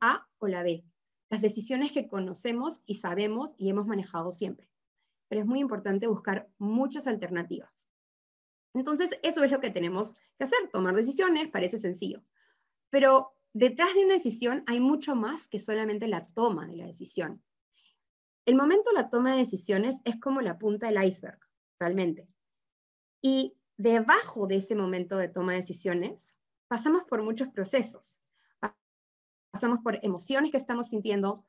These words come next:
de qué vamos a dejar ir, qué cosas vamos a ganar, qué cosas van a ser distintas.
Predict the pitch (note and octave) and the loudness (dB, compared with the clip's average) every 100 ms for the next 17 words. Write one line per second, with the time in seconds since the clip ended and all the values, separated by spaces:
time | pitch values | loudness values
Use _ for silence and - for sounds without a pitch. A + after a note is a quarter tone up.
0 | - G3+ B3 A#3+ A#3 A3+ F3+ - F3+ A3+ | -2 -2 0 0 -2 -4 -8 -4 -4 0
1 | B3 A#3+ - _ - A3+ A#3+ A#3 G3 G3+ | -2 -2 -10 _ -4 -2 0 -2 0 2
2 | G3 F#3+ D#3+ D#3 G3 A#3 A3+ A3+ - _ | 2 -2 -10 -2 4 6 4 0 -12 _
3 | _ - A3+ B3 B3+ A3 G#3 G3 F#3 E3+ | _ 0 2 2 0 0 2 0 -4 -6
4 | - - C4+ G#3+ F3+ E3+ F3 | -8 -2 2 2 0 -6 -10